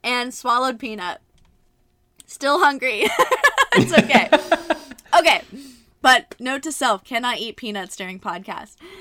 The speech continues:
Speaker 1: Um, okay, so then we get, uh, Inigo. Inigo is driven by, I think we should definitely lay this out, right? Inigo is driven by the need to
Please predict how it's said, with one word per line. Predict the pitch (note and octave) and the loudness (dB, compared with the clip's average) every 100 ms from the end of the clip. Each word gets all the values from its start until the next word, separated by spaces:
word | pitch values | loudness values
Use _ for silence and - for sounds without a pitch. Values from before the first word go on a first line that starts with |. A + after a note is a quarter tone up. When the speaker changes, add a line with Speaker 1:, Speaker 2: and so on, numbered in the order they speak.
| D#4+ - | -14 0
Speaker 1:
Um, | C4+ C4 A3+ G#3 - _ _ _ _ _ _ _ _ _ - | 4 4 2 -6 -16 _ _ _ _ _ _ _ _ _ -4
okay, | C#4+ C4+ | 0 0
so | A3 C4+ B3+ B3 B3+ _ _ _ _ A3+ | -2 -2 0 0 -2 _ _ _ _ -10
then | D#4+ G4 F4+ D#4 B3 | -6 -2 -2 -4 -8
we | C4+ | -8
get, | A#3+ A#3 A3+ G#3+ - - _ _ _ _ | -4 -2 0 -2 -6 -16 _ _ _ _
uh, | - A#3 G#3 | -2 0 -2
Inigo. | - F4+ E4+ B3+ F3+ F3 | -4 -6 -4 -6 -6 -6
Inigo | D4+ G4+ F#4 F4 E4 | -6 -6 -4 -4 -4
is | C#4 B3+ | -6 -10
driven | A#3+ B3 A#3+ | -10 -8 -10
by, | G#3 E3+ F3 | -8 -6 -6
I | E3 | -10
think | G3+ A#3+ | -14 -16
we | A#3+ | -16
should | A3+ G3+ _ - | -16 -18 _ -12
definitely | G#3+ A#3+ A3+ | -12 -10 -10
lay | G#3 G3+ | -8 -8
this | F#3+ G3 | -8 -8
out, | F3 - | -8 -6
right? | F#3+ - _ _ _ - | -10 -10 _ _ _ -10
Inigo | C#4+ D4+ C#4+ | -8 -6 -6
is | C4 | -6
driven | B3 B3 B3+ | -10 -10 -8
by | A#3 G3+ G3+ G#3 | -2 -2 -2 -8
the | G#3 G#3+ | -8 -8
need | A3 A3 A3+ | -8 -10 -12
to | - B3 A3 A3 | -12 -12 -12 -12